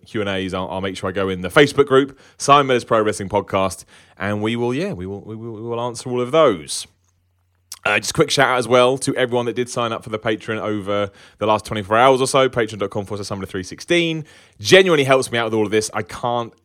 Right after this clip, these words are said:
express my gratitude enough, even though I will always try. So let's just, I think we'll just jump straight into SmackDown. I got, my, my day today is a bit nuts. So, you know, the quicker we get on with it,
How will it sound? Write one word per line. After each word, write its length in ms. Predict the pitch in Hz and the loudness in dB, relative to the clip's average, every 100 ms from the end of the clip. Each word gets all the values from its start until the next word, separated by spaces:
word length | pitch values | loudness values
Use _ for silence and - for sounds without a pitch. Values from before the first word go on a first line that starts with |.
| _ | _
express 420 | 110 - 120 110 107 | -14 -10 -8 -8 -8
my 100 | 101 | -8
gratitude 540 | 110 98 - 107 92 | -8 -8 -10 -10 -8
enough, 400 | 95 92 - - _ _ - | -6 -6 -8 -18 _ _ -8
even 200 | 113 107 | -6 -4
though 140 | 98 | -2
I 80 | 98 | -2
will 160 | 92 90 | -2 -2
always 340 | 87 87 - | -4 -6 -8
try. 480 | - 92 78 67 - _ _ _ _ _ _ _ _ _ | -6 -6 -6 -10 -18 _ _ _ _ _ _ _ _ _
So 160 | - 175 | 6 8
let's 160 | 247 | 8
just, 160 | 269 - | 4 0
I 80 | 202 | 2
think 140 | 247 | 2
we'll 100 | 262 | 2
just 140 | 180 - | -2 2
jump 180 | 151 135 | 0 2
straight 220 | 143 127 | 0 0
into 100 | 120 | -4
SmackDown. 500 | 120 131 120 104 90 | -2 -4 -2 -4 -4
I 100 | 101 | -4
got, 280 | 110 - 101 | -4 -6 -6
my, 160 | 120 | -4
my 300 | 123 120 131 | -4 -2 0
day 180 | 127 135 | 2 0
today 300 | 127 117 120 | 0 0 0
is 100 | 107 | 0
a 60 | 107 | 0
bit 200 | 110 95 | -2 -2
nuts. 380 | 101 - - - _ _ _ | -8 -8 -14 -16 _ _ _
So, 160 | - | 0
you 120 | 123 113 | 0 0
know, 100 | 101 | -4
the 100 | 101 | -4
quicker 280 | 135 117 | -4 -4
we 100 | 113 | -4
get 120 | 98 98 | -2 -2
on 120 | 123 | -2
with 160 | 90 | -4
it, 260 | 95 - | -4 -6